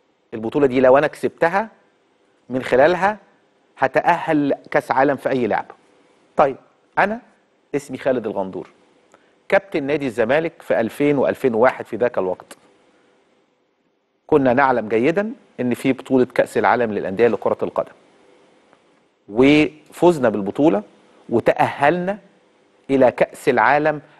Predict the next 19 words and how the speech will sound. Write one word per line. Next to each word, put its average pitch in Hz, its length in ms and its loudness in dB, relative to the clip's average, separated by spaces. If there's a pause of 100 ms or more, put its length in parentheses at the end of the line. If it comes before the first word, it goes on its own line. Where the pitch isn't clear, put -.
(120)
اللي 120 200 0
هيقام 117 440 0
في - 200 -2
أسبانيا. 95 480 -2 (280)
وخدوا 143 260 2
بالكم، 143 260 2 (1400)
أهم 147 580 2 (140)
بطولة، 139 720 2 (920)
أهم 170 280 0
بطولة 170 400 2 (100)
كأس - 380 -2
العالم 180 600 2 (880)
كان 160 160 0
البطولة 156 440 2
اللي 135 120 2
كان 147 160 0
هيشارك 139 420 0
فيها 147 120 4
الزمالك، 131 560 2